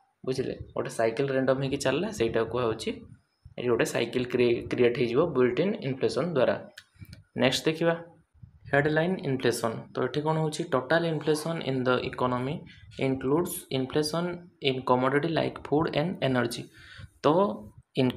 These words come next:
ଇକୋନୋମିର ଟୋଟାଲ ଇନଫ୍ଲେସନ୍ଟାକୁ କୁହାଯିବ ହେଡ଼ଲାଇନ୍ ଇନଫ୍ଲେ-, ଇନଫ୍ଲେସନ୍, ଯୋଉଠି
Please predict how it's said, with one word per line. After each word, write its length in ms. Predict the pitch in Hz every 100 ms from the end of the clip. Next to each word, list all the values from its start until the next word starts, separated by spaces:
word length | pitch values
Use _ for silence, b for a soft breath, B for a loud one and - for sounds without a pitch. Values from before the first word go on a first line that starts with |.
| - - -
ଇକୋନୋମିର 540 | 127 165 170 170 175
ଟୋଟାଲ 440 | 208 - - 156 160
ଇନଫ୍ଲେସନ୍ଟାକୁ 600 | 147 135 135 127 127 143
କୁହାଯିବ 380 | 131 123 - 120
ହେଡ଼ଲାଇନ୍ 440 | 127 120 131 147
ଇନଫ୍ଲେ-, 440 | 147 - 156 151 -
ଇନଫ୍ଲେସନ୍, 560 | 147 139 156 156 190 196
ଯୋଉଠି 500 | 139 123 123 185